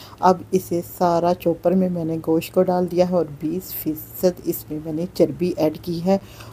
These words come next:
और इसको फा-, एकदम फाइन होने तक ग्राइंड कर लेना है।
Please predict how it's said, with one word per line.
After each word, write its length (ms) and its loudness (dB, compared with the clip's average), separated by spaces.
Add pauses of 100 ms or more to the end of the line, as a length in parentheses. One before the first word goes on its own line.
(120)
और 140 6
इसको 440 4
फा-, 600 -2
एकदम 440 6
फाइन 440 2
होने 360 -2
तक 280 -2
ग्राइंड 280 -6
कर 160 -8
लेना 280 -10
है। 180 -12